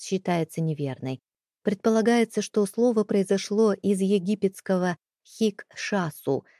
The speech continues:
означающего «правители гор» или «чужеземные цари». Кроме того, точно установлено, что гиксосы хлынули в Египет с северо-востока,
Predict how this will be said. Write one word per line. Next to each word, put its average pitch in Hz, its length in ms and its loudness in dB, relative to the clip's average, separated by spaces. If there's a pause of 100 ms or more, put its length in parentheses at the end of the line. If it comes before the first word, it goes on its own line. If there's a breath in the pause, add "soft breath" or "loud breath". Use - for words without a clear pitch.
(140)
означающего 196 960 0 (180)
«правители 185 680 0
гор» 226 360 0 (320)
или 247 540 2
«чужеземные 180 880 0
цари». 151 560 -4 (420)
Кроме 254 300 6
того, 247 220 2
точно 233 400 2
установлено, 220 720 2
что 190 200 -4
гиксосы 220 640 0
хлынули 202 540 4
в 160 60 -8
Египет 214 540 -2
с - 60 -18
северо-востока, 196 1080 0